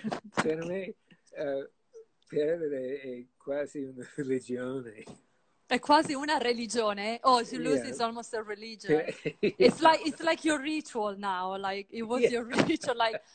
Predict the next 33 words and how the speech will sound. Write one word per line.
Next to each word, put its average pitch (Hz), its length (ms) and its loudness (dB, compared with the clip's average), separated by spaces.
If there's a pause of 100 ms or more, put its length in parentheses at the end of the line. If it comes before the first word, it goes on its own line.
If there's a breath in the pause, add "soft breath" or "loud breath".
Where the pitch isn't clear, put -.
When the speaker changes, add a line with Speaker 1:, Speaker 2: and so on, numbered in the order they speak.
(200 soft breath)
Speaker 2:
"I'm 330 220 8
gonna 403 280 2
lose, 302 420 -4
but 220 520 4 (140)
I'm 214 260 2
gonna 233 400 0 (1300)
fight 240 260 2
Speaker 1:
Yeah. 185 100 -4
Speaker 2:
for 190 340 4
it." 277 300 6
Like, 185 440 -2
Speaker 1:
The, 151 200 0
Speaker 2:
that's 214 200 4
Speaker 1:
the 240 40 -2
Speaker 2:
my 247 140 2
Speaker 1:
good 427 100 6
Speaker 2:
job. 277 160 -4
Speaker 1:
thing, 160 260 -2 (360)
the 143 180 -4
good 160 320 -2
thing 156 180 -4
is 131 160 -6
when 139 220 -2
my 123 140 -6
family 143 680 -4 (160)
wants 127 340 -6
me 127 100 -6
to 120 120 -8
take 120 260 -4
a 113 60 -12
case 135 360 -2
for 135 200 -2
them, 113 360 -8